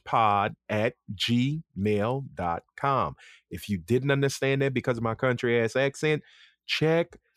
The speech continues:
the liner notes that I put on the show. I always have it there, so you can just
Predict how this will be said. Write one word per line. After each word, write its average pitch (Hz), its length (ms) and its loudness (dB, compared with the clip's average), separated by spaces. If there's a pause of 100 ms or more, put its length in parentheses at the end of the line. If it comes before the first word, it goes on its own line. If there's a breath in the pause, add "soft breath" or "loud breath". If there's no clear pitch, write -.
(100)
the 135 200 4
liner 139 500 4
notes 101 420 0
that 101 180 0
I 101 140 2
put - 360 0 (220)
on 120 320 0
the 117 140 0
show. 101 360 0 (100)
I 78 160 -6 (100)
always 104 540 0
have 104 240 0
it 92 140 -4
there, 85 380 -2
so - 200 -6
you 92 160 -4
can 85 260 -6
just 80 320 -10